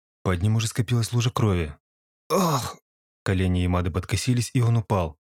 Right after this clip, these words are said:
Похоже, он потерял столько крови, что даже на ногах стоять не может. Хуже того, поскольку он начал падать в тот момент, когда меч сестрёнки всё ещё был в его животе,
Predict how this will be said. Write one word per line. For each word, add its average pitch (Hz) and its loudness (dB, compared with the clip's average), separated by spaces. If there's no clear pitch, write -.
Похоже, 127 0
он 139 0
потерял 135 0
столько 127 -2
крови, 135 0
что 92 -2
даже 107 0
на 135 2
ногах 135 0
стоять 95 0
не 95 4
может. 90 0
Хуже 98 0
того, 113 2
поскольку 95 -2
он 92 2
начал 90 0
падать 95 -2
в - -10
тот 95 0
момент, 95 2
когда 95 0
меч 92 2
сестрёнки 95 0
всё 98 0
ещё 98 0
был 95 0
в 92 0
его 90 2
животе, 87 0